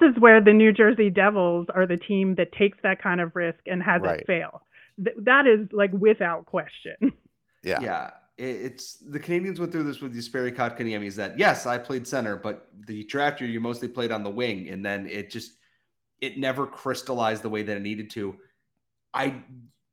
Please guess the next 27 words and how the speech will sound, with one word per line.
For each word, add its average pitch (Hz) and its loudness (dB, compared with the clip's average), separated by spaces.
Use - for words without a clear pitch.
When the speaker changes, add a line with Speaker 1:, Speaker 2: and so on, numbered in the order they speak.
Speaker 3:
don't, 165 0
Galax-, 147 2
don't 165 0
overthink 170 0
this. - -8
If 113 -10
you're 117 -6
Kent 131 -4
Hughes 120 -6
and 107 -10
Jeff 117 -6
Gorton, 110 -6
both 120 -8
of 131 -18
whom 139 -8
I 123 -4
think 123 -10
are 110 -10
very 117 -6
smart 120 -6
people 110 -6
and 110 -8
know 110 -4
what 110 -8
they're 107 -10
doing 110 -8
here, 98 -8